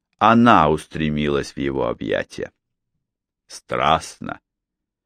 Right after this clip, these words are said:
Шаль упала на пол, но она даже не заметила этого. Чувствуя, как пол поплыл под ногами, она прошептала: "Пойдем, Шери", взяла его руку и часть его веса,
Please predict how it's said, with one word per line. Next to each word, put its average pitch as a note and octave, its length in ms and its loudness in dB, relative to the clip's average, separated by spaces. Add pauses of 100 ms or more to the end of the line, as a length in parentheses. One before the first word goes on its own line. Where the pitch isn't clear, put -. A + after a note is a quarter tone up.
(200)
Шаль F#2 380 2
упала D#2+ 460 2
на F2+ 260 2
пол, A#1+ 320 -4 (440)
но B2 140 4
она C3 180 6
даже A#2 300 4
не F#2 120 -6
заметила G#2+ 640 0
этого. G1+ 540 -6 (1080)
Чувствуя, G2 640 2
как F#2+ 440 0
пол A2 380 6
поплыл F#2+ 520 2
под F2+ 220 0
ногами, F#2 500 2
она F2 240 2
прошептала: E2 880 0 (640)
"Пойдем, G2+ 800 -2
Шери", D#2+ 680 -8 (320)
взяла F#2 420 4
его F2+ 280 6
руку G2 360 2
и E2+ 120 0
часть E2+ 440 2
его E2+ 280 2
веса, F2 520 2